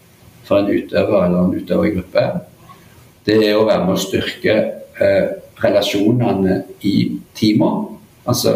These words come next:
hvordan de jobber sammen. Det er verdiarbeid, ikke sant? Hvordan har vi det sammen? Hvordan deler vi kompetanse? Hvordan er vi med hverandre? Hvordan skaper vi utvikling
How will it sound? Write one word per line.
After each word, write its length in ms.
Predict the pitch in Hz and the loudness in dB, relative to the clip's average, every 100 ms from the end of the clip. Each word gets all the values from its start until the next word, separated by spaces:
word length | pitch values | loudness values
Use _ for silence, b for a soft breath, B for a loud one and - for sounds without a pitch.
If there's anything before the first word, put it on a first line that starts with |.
| - - - - | -2 -8 -12 -2
hvordan 220 | 113 - | -2 2
de 80 | 107 | 2
jobber 220 | 92 - | 2 0
sammen. 320 | - - - | 0 -2 0
Det 80 | 120 | 0
er 60 | 117 | 2
verdiarbeid, 800 | 113 107 95 107 - - 120 - | 0 0 0 2 2 2 0 0
ikke 160 | 104 - | -2 -2
sant? 220 | - - - | -2 -2 -4
Hvordan 240 | - - | -4 -2
har 240 | 98 95 95 | -2 0 0
vi 60 | |
det 100 | - | -2
sammen? 400 | - 98 117 127 - | 0 0 2 2 0
Hvordan 240 | - 95 92 | -4 -4 0
deler 340 | 107 87 87 | 2 2 0
vi 80 | 92 | -4
kompetanse? 640 | - 87 - 95 82 - - B B - | -6 -10 -4 -2 -2 -6 -10 B B -8
Hvordan 240 | 101 - 107 92 | -4 -2 0 2
er 40 | 113 | 2
vi 60 | |
med 160 | 101 90 | 0 0
hverandre? 640 | 98 87 87 87 87 - | 0 0 2 0 0 -2
Hvordan 240 | - - - | -4 -4 -4
skaper 480 | - 90 87 - 90 | -2 0 0 0 0
vi 160 | 80 | 0
utvikling 400 | - 92 - 85 | -2 -12 -8 -8